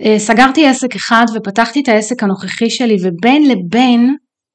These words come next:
נוצר איזשהו חלל של כלום. נוצר חלל שבאמת שח-, יכולתי לשחרר, יכולתי ממש להרים ידיים, להרים רגליים, ויכולתי רגע לשחרר, עזבי את הגוף, את התודעה. יכולתי ממש לנוח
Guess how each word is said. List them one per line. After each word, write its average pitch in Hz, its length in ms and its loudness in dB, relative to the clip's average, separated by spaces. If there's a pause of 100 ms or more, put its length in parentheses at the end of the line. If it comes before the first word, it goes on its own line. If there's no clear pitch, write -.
נוצר 208 320 2
איזשהו 240 280 0
חלל 196 420 0
של 233 140 -4 (160)
כלום. 180 480 -4 (500)
נוצר 196 340 0
חלל 240 360 4
שבאמת 214 760 2
שח-, - 500 -6
יכולתי 285 640 -2
לשחרר, 311 600 0 (200)
יכולתי 277 420 -2
ממש 254 540 2
להרים 226 360 2
ידיים, 254 340 2
להרים 220 280 2
רגליים, 226 400 0
ויכולתי 277 460 -2
רגע 226 240 0
לשחרר, 254 480 -2 (440)
עזבי 254 340 2
את 415 40 -2
הגוף, 233 340 2
את 202 120 -6
התודעה. 208 440 0 (720)
יכולתי 294 420 0
ממש 262 600 4
לנוח 240 420 4